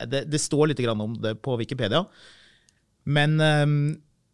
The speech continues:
en av hovedkildene er jo en, eh, artikkel fra nitten nittiseks i, eh,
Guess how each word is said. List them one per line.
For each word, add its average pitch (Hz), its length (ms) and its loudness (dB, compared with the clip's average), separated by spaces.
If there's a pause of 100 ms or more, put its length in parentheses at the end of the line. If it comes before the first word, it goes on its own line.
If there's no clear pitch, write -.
(180)
en 131 220 2
av 147 160 0
hovedkildene 120 640 -4
er 98 300 -2
jo 117 240 -4
en, 120 260 -4
eh, 117 240 -4
artikkel 131 500 -8
fra 117 200 -4
nitten 131 260 -6
nittiseks - 680 -10 (280)
i, 120 200 -4
eh, 120 360 -2